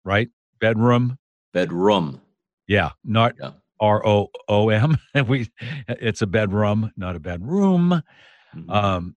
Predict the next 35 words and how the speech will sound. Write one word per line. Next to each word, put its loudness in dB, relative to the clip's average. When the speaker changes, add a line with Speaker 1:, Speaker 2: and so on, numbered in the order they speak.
Speaker 1:
how -4
we -4
say -4
it -6
in -12
Maine -12
is -20
bedroom, -18
right? -6
So 0
there's -4
some -4
Speaker 2:
<laughs> -4
Speaker 1:
certain, -2
<laughs> -10
and 2
once 0
in 2
a 2
while, 2
if -2
it's -4
really -4
cold, -6
and -6
I'll -4
say -6
it's -6
forty, -8
but, -4
you -2
know, 0
that's -4
Speaker 2:
Yeah. -2
Speaker 1:
okay. -8